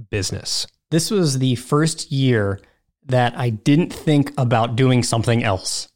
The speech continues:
Speaker 2: in probably the past ten years, to be honest. The past ten years, I've always thought, "Okay, well, this may fail, so let me get another job here, or let me keep an option open over there." But this was the first year that I was, like, locked in,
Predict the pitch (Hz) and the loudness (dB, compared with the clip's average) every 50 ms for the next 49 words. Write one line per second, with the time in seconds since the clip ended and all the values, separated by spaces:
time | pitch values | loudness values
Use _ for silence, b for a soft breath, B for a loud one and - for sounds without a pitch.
0 | _ _ _ _ - 165 143 135 185 208 220 233 202 190 180 160 165 - 160 147 | _ _ _ _ -2 0 0 2 4 2 4 4 4 4 4 2 2 2 0 0
1 | - - - - 147 151 147 123 107 110 - - - - 143 139 135 120 - - | 0 -2 -2 0 2 4 4 4 2 0 -4 -8 -6 -4 -2 0 0 -2 -2 -4
2 | - - - - - _ _ _ _ _ _ _ _ - 165 156 139 - - 180 | -6 -8 -8 -8 -10 _ _ _ _ _ _ _ _ 0 0 0 0 2 2 4
3 | 175 165 165 160 135 139 131 135 135 135 127 - 135 127 123 123 - - b b | 4 6 6 4 4 4 4 4 4 4 2 2 2 2 0 0 -4 -8 b b
4 | b b b b b - - 135 - 127 113 104 95 - - _ _ - 139 123 | b b b b b -4 -2 0 0 2 0 0 -2 -4 -8 _ _ 0 2 2
5 | 117 110 110 - - 127 147 175 165 - 160 143 135 131 123 - - 131 120 113 | 4 2 2 0 0 0 2 2 2 4 4 4 4 4 2 2 2 0 2 2
6 | 107 104 - - - - - 131 120 131 135 131 117 110 127 117 117 110 110 107 | 0 0 -2 -6 -6 -2 0 2 2 4 4 2 2 2 4 4 4 4 4 2
7 | 110 107 117 113 101 104 - - - 135 117 95 76 - - b b b b b | 2 2 2 2 2 0 0 0 0 0 0 0 -2 -6 -10 b b b b b
8 | 135 117 113 117 131 151 131 113 - - 123 127 123 120 117 113 - - 113 113 | -2 0 0 0 0 0 -2 -2 -2 -2 0 2 2 2 2 0 0 0 0 0
9 | 113 110 - 113 107 110 107 113 123 151 160 131 117 - - - _ _ _ _ | 0 0 0 0 0 2 2 2 2 2 2 0 -2 -4 -10 -20 _ _ _ _
10 | _ _ _ _ _ _ _ - 127 120 139 - - 135 117 131 - - 139 120 | _ _ _ _ _ _ _ -2 0 2 2 2 2 2 2 2 2 2 2 2
11 | - - 127 127 120 107 107 107 104 107 101 110 107 98 - 113 110 107 123 131 | 2 2 2 2 4 4 4 4 2 2 2 2 0 -2 -2 -2 0 2 2 2
12 | 131 127 - - 120 113 107 104 101 | 2 0 0 0 2 2 2 0 0